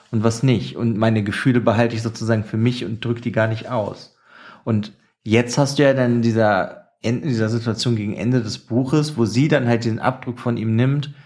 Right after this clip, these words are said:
ist sie ja sozusagen, ihre Schale ist schon geknackt worden und wir haben gelernt, was in ihrer Kindheit passiert ist. Und das macht sie ja jetzt dann auch mit ihm. Und das bezeugt schon für mich irgendwie so ein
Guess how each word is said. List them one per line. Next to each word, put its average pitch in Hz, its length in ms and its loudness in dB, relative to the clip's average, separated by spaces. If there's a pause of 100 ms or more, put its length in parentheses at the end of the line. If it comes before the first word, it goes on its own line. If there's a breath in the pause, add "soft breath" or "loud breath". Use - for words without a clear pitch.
(320 loud breath)
ist 135 220 2
sie 139 100 4
ja 131 80 6
sozusagen, 127 520 0
ihre 147 200 2
Schale 135 400 0
ist 127 100 -2
schon - 160 -8
geknackt 131 540 -4
worden 139 300 2 (220 loud breath)
und 117 200 -4
wir 110 180 2
haben 120 480 0 (960 loud breath)
gelernt, 113 440 2
was 117 160 0
in 127 80 0
ihrer 110 220 0
Kindheit 98 440 -4
passiert 147 420 -2
ist. 160 260 -4
Und 120 120 2
das 107 120 -4
macht 123 340 0
sie 123 140 2
ja 127 100 6
jetzt 123 240 2
dann 123 140 0
auch 107 220 0
mit 101 160 -6
ihm. 95 300 -6
Und 104 180 -8 (160)
das 131 280 0
bezeugt 120 420 0
schon 120 140 0
für 113 140 -4
mich 113 180 0
irgendwie 117 280 -2
so 110 140 -2
ein 110 300 -4